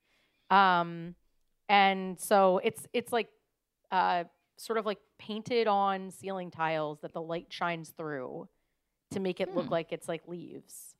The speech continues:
Speaker 1: I don't know how to describe it, but it's cool. Um, and so, and I feel like that must make you feel, like, a little bit more calmer at the dentist than if you're just, like, staring at, like, a sterile white thing based on this.
Speaker 2: Yeah,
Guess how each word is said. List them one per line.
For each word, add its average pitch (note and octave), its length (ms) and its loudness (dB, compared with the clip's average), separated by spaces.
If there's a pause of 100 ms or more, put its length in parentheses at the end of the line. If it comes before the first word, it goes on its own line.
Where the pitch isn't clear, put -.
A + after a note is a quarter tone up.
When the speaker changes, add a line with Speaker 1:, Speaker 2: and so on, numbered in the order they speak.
Speaker 1:
I E3+ 80 -4
don't E3+ 120 -2
know E3 320 -6
how D#3+ 80 -2
to C3+ 80 -4
describe - 340 -6
it, - 80 -8
but F#3 100 -2
it's F#3+ 100 -8
cool. - 340 -2 (440)
Um, E3+ 600 2 (600)
and G3 320 4
so, G3 420 4
and G3 200 -2
I G3+ 180 2
feel A3 140 -4
like A3+ 160 -2
that G#3 180 6
must B3+ 200 -4
make D#3 180 -8
you E3 80 -8
feel, D#3 160 -4
like, D#3+ 180 -6
a - 20 -14
little F3 180 -6
bit F#3 140 -4
more E3 160 -4
calmer G3+ 440 -2
at C3+ 140 -4
the C#3+ 60 -12
dentist D3 500 -8
than D#3+ 100 -8
if D#3 140 -12
you're E3 80 -8
just, D#3+ 180 -14
like, E3 160 -10
staring D3+ 400 -6
at, E3 80 -8
like, E3 140 -10
a D3+ 100 -2
sterile D3+ 540 0
white C#3+ 360 -2
thing D3 280 -8
based C#3+ 280 -8
on C#3+ 120 -4
this. - 340 -12 (1040)
Speaker 2:
Yeah, A3 480 2